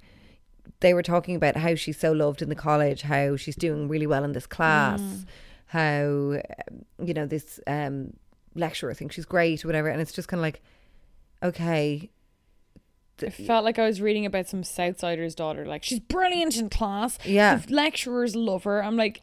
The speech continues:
Speaker 1: No one cares how Amanda Bynes is doing in fashion
Speaker 2: Yeah.
Speaker 1: college.
Speaker 2: And, like, delighted for her and all that, but, like, why are you
Speaker 1: But I mean,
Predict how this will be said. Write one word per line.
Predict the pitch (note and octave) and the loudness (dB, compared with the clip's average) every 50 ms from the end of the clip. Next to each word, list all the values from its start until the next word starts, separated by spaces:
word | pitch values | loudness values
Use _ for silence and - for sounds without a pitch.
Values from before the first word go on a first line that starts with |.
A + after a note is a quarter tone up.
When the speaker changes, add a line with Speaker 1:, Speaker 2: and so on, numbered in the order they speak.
| - - | -4 0
Speaker 1:
No | G3 G3+ A3 A#3+ | 4 4 6 6
one | C4 D4 C#4+ C#4 | 6 6 4 4
cares | - A3 A3+ A#3+ B3 A#3+ G#3 E3+ D#3 D3+ | 2 2 4 4 6 6 6 6 4 4
how | F3+ F3 F3 | 4 4 4
Amanda | E3+ E3+ F3 F3+ G#3 G#3+ F#3+ | 4 4 2 2 2 2 2
Bynes | F3+ F#3 F#3 F#3 F#3 F3+ F3+ E3+ | 0 0 0 2 2 0 0 -2
is | E3+ D#3+ | -6 -4
doing | - F3+ E3 D3+ D#3 D#3 | -2 -2 -2 0 0 -2
in | D#3+ D#3+ | -4 -4
fashion | - - - A#3 A#3 B3 A#3 A#3+ A#3+ - F4+ E4+ | -8 -4 0 0 0 2 0 0 2 2 2 2
Speaker 2:
Yeah. | B3+ | 2
Speaker 1:
college. | F3 D#3+ D3 C#3 D4+ | 2 2 2 4 4
Speaker 2:
And, | F4 | 4
like, | F#4+ F#4 C#4 | 4 4 4
delighted | - E4 D#4+ D4+ D#4 E4+ G4+ A#4+ A#4 A#4 - | 4 2 4 6 8 8 8 8 8 6 6
for | - C#4 A3 | 6 4 2
her | |
and | G#3 F#3+ E3 | 2 2 -2
all | E3 E3 | -2 -2
that, | F3+ F#3 F3 | -2 0 2
but, | A#3 A#3+ | 4 4
like, | A3 G#3+ - - - - - - - A3 | 4 4 2 0 -12 -20 -18 -12 -6 0
why | A3 A#3 A#3+ C4 D4+ | 2 4 6 6 6
are | D#4+ | 6
you | D#4+ D4 | 8 8
Speaker 1:
But | D4+ | 10
I | D#4 | 10
mean, | D4+ | 8